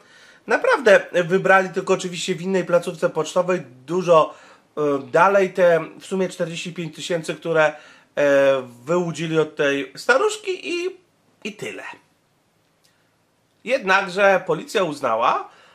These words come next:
że pani Magdalena, skoro dostała tego S M S-a i w zasadzie nic więcej ją z tą sprawą nie łączy,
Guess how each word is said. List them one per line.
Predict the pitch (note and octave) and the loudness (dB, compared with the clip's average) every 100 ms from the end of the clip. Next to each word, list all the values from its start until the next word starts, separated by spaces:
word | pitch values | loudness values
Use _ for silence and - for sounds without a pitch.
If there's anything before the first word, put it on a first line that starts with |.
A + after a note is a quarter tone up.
| - | -14
że | D#3 G#3 | -6 -2
pani | A#3 A#3 A3 | 0 0 0
Magdalena, | F#3+ E3 E3+ F3 F#3+ F#3 | 0 4 4 4 2 0
skoro | - F3 D#3+ | 0 0 0
dostała | C#3 - G#3 G3+ | -2 0 4 4
tego | F#3+ D#3+ D#3+ | 2 0 0
S | D#3 | -2
M | C#3 | -4
S-a | A2 - B2 F#3+ - - | -6 -4 -4 -4 -6 -16
i | E3 | -14
w | |
zasadzie | F3+ G#3 F3+ | -8 -6 -6
nic | F3 B3 G3+ | -6 -6 -8
więcej | F3 G3 G#3 G#3 F#3+ | -4 -4 -2 -2 -2
ją | F3+ | -2
z | E3 | -2
tą | F3 | -4
sprawą | E3 E3+ E3 E3 | 0 0 0 0
nie | E3+ | 2
łączy, | D3+ A2 G2+ B2+ | 2 0 -4 -16